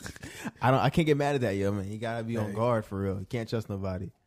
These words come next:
Speaker 1: Anywho, so next thing we're gonna do after we, after we convince y'all that we're not alcoholics is that we're gonna play this game. I saw it actually on Stiff Socks podcast. Um, shout out to Stiff Socks podcast. They're hilarious.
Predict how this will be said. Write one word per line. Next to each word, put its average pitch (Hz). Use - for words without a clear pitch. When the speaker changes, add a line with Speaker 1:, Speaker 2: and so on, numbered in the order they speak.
Speaker 1:
Anywho, 123
so 170
next 180
thing 202
we're 190
gonna 175
do 156
after 135
we, 131
after 131
we 123
convince 135
y'all 131
that 120
we're 110
not 117
alcoholics 104
is 117
that 123
we're 135
gonna 143
play 135
this 123
game. 123
I 110
saw 170
it 147
actually 127
on 110
Stiff 160
Socks 123
podcast. 110
Um, 101
shout 139
out 127
to 120
Stiff 120
Socks 107
podcast. 104
They're 101
hilarious. 98